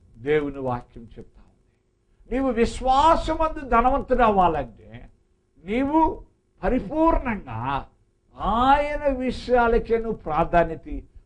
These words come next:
ఆ, నీ మనసు ఆయన మీదే ఉండాలి. అందుకే రోమిలికి రాసిన పత్రిక ఎనిమిదవ అధ్యాయంలో ఆ మాట రాస్తున్నాడు ఐదో వచనంలో, "శరీరానుసారులు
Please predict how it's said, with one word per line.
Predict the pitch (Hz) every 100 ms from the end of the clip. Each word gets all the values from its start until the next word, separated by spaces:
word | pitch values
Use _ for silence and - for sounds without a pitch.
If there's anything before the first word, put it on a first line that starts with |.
| _ 127
ఆ, | 160 165 151
నీ | 208
మనసు | 214 247 285 254
ఆయన | 220 254 277 294
మీదే | 302 294 302
ఉండాలి. | 302 254 180 135 104 - _ _ _ _ _ _
అందుకే | - 294 254 247 147 147 185 170 - _ 131
రోమిలికి | 165 247 269 302 277 220
రాసిన | 240 226 226 220 202
పత్రిక | 208 - 190 - 160 110 - _ _ _
ఎనిమిదవ | 135 170 240 262 269
అధ్యాయంలో | 240 180 180 165 165 151 170 208 143 - _ _ _ _ _ -
ఆ | 180
మాట | 170 180 175
రాస్తున్నాడు | 165 147 - 147 139
ఐదో | 127 131 135
వచనంలో, | 123 - 113 98 - _ _ _ -
"శరీరానుసారులు | 226 269 330 339 320 277 254 254 220 - 190 151 139 214 320